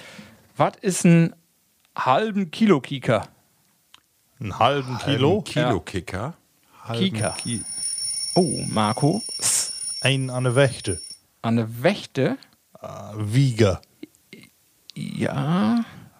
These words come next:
Speaker 1: So ein bisschen, ja.
Speaker 3: <laughs>
Speaker 1: Komm, wo werden? Weg
Speaker 3: Halben
Speaker 1: nicht.
Speaker 3: Kilo ist fünfhundert Gramm.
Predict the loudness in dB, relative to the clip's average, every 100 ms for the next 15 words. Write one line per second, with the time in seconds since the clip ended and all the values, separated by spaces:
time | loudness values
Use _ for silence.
0 | 2 2 2 0 4 2 2 0 4 4
1 | 4 2 2 2 2 0 -2 -4 _ -14
2 | -2 0 2 2 2 0 -4 0 0 2
3 | 4 4 2 0 2 4 4 2 -4 -6
4 | -10 -4 0 0 2 2 0 0 2 2
5 | 2